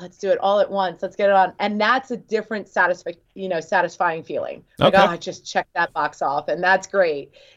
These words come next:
Speaker 1: you know? Um, and then honestly, a lot of times in the summer, a lot of the stuff that I'm dealing with is the new parents to the high school experience. So it's their first high schooler coming in. I'm so, there's m-,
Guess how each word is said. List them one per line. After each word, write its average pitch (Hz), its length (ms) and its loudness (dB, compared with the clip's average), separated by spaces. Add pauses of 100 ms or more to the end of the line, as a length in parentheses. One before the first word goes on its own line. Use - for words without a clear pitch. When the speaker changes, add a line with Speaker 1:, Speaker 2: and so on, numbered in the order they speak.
Speaker 1:
you 208 140 -4
know? 170 380 2
Um, 175 340 -2 (280)
and 254 200 4
then 285 340 0
honestly, 233 440 -2
a 196 80 0
lot 190 220 2
of 214 60 -6
times 202 300 -8
in 190 100 -8
the 170 80 -10
summer, 185 380 -4
a 165 80 0
lot 175 180 2
of 180 120 0
the 185 60 -8
stuff 175 300 -2
that 175 100 -4
I'm 165 120 -8
dealing 175 280 -2
with 160 300 -2
is 170 380 0 (340)
the 185 120 4
new 196 340 6
parents 180 600 0
to - 160 -4
the 175 100 4
high 156 160 2
school 151 260 0
experience. 135 720 -6 (240)
So 196 180 4
it's 180 140 2
their 165 160 2
first 196 440 0
high 196 200 2
schooler 190 560 2
coming 190 280 -2
in. 180 300 -2
I'm 233 180 2
so, - 220 -2 (300)
there's 226 160 4
m-, 226 220 0